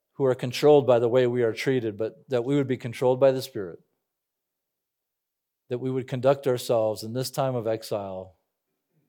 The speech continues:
in fear, that we would fear you, and that we would obey you. Lord, thank you that though we are transgressors, we might be accounted righteous because of the work of Christ.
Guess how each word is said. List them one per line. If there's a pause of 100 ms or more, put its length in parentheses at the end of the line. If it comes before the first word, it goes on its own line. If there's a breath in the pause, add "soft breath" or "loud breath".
(720)
in
fear, (340)
that
we
would
fear
you, (1120)
and
that
we
would
obey
you. (1300)
Lord,
thank
you (720)
that
though
we
are
transgressors,
we
might
be
accounted
righteous (560)
because
of
the
work
of
Christ.